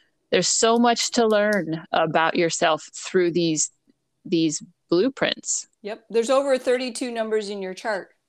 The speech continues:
Speaker 2: And then you can compare your given name to your married name and see how your energy shifts and how the new, the new energy, um, change supports you.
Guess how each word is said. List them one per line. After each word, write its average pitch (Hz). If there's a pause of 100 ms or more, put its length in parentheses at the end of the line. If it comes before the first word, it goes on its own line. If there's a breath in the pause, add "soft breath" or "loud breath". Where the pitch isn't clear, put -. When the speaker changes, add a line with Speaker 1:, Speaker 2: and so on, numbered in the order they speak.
(720)
Speaker 2:
And 208
then 190
you 196
can 202
compare 196
your 175
given 190
name 180
to 180
your 170
married 175
name 175
and 165
see 175
how 180
your 170
energy 170
shifts -
and 170
how 160
the 165
new, 170 (100)
the 170
new 170
energy, 170 (460 soft breath)
um, 160
change 165
supports -
you. 160